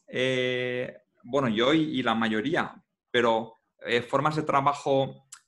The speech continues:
eh, con tecnología que si no hubiera pasado esto, hemos de reconocer que hubiéramos tardado tres o cuatro años en, en meternos tan a fondo.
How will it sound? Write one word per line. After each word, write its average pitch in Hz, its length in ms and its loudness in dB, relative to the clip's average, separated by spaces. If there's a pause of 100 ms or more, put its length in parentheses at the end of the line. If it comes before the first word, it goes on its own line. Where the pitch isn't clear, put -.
(180)
eh, 123 680 0
con 131 180 -2
tecnología 131 840 -2 (580)
que 135 160 2
si 135 180 -4
no 135 140 0
hubiera 175 260 4
pasado 151 640 0
esto, 214 480 -4 (320)
hemos 170 400 0
de 175 80 0
reconocer 147 840 0 (440)
que 135 100 4
hubiéramos 156 420 4
tardado 160 440 2
tres 156 220 0
o 165 100 0
cuatro 156 280 2
años 165 280 0
en, 135 220 -2
en 131 140 0
meternos 156 520 -2
tan 151 180 4
a 147 80 -4
fondo. 98 400 -6